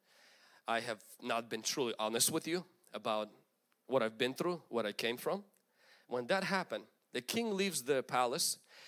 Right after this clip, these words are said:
and the Bible says that Haman got on her knees, he got on his knees,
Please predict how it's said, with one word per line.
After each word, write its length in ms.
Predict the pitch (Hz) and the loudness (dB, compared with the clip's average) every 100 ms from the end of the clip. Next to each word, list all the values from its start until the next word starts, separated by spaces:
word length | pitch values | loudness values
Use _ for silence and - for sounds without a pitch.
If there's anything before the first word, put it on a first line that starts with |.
| - | -10
and 100 | - | -4
the 60 | 123 | 0
Bible 260 | 160 196 | 0 2
says 280 | 202 - 156 | 2 2 0
that 140 | 135 117 | -2 0
Haman 500 | 156 170 165 107 - _ _ _ _ _ - - _ _ _ - | 2 2 2 -2 -4 _ _ _ _ _ -20 -20 _ _ _ -6
got 280 | 123 160 196 | 0 2 2
on 160 | 175 156 | -2 -2
her 160 | 143 | -2
knees, 360 | 131 156 113 - | 0 0 0 -2
he 120 | 123 | 0
got 180 | 139 165 | 2 4
on 80 | 143 | 2
his 220 | 131 117 | 0 -2
knees, 420 | 131 110 101 - | 0 0 -2 -4